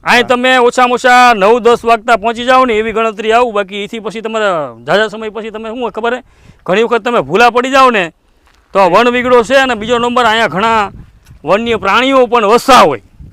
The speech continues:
Speaker 2: ડર લાગે પ્લસ બીજું ને સૌથી પહેલી વસ્તુ અત્યારે તો દોસ્તો અહીંયા કેનાલ જાય છે અને
Speaker 1: હવે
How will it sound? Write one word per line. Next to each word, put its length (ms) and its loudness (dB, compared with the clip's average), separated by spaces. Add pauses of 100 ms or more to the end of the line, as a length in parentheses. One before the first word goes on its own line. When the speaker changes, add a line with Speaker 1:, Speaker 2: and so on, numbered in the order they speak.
Speaker 2:
ડર 260 0
લાગે 340 -2
પ્લસ 220 -6
બીજું 340 -8
ને 80 -6
સૌથી 360 -4
પહેલી 220 -4
વસ્તુ 340 -6
અત્યારે 340 -4
તો 100 -6
દોસ્તો 300 -6
અહીંયા 140 -2
કેનાલ 440 -4
જાય 280 0
છે 160 0
અને 160 -2 (200)
Speaker 1:
હવે 160 2